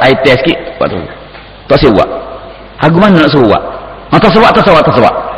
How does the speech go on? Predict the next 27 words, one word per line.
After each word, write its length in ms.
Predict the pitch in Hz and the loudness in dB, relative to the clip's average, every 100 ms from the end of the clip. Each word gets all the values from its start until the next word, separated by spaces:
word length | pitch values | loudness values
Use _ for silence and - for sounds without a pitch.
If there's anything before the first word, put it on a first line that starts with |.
| - | -2
Baru 160 | 127 139 | 2 4
dia 120 | 113 | 4
gila 240 | 98 104 101 87 | 2 4 4 2
kat 80 | |
buat. 160 | - - - - - - - - | 2 0 -2 -6 -8 -12 -10 -2
Hmm. 160 | 131 131 - - - - - - | -2 -2 -12 -16 -18 -20 -20 -4
Perang 260 | 82 95 98 | 0 4 4
habis 280 | 95 98 - | 4 2 2
kurang. 280 | 104 110 - | 2 2 2
<laughs> 160 | - - - - - - - - - - - - - 233 - - - - - - - - - | 0 -2 -6 -8 -10 -12 -10 -12 -12 -12 -10 -10 -12 -16 -16 -4 -4 -4 -16 -18 -20 -20 -2
Ha. 160 | - 151 - - - - - - - | 2 2 0 -8 -10 -14 -16 -20 -16
Ha, 80 | 98 98 82 71 | -10 -8 -6 -6
dia 240 | 113 139 143 143 - - - - | 0 2 4 2 -4 -10 -10 -2
kadang-kadang 400 | 131 135 139 143 | 0 2 4 4
kalau 180 | 143 123 | 2 0
kita 100 | 135 139 | 0 2
suruh 120 | 135 | 2
empat, 120 | - - | 2 2
lima 120 | 135 | 2
kali 200 | - 139 143 | 2 2 2
tak 160 | 139 | 0
sah 160 | - 135 | 2 0
tu, 160 | 139 180 - - - - | 0 -6 -8 -16 -20 -10
tak 80 | - - | -6 -2
suruh 160 | 135 87 | -2 -4
buat. 120 | - - - - - - - - - - - - | -8 -12 -20 -20 -20 -20 -20 -20 -20 -20 -20 -18
Hmm. 160 | - - | -14 -14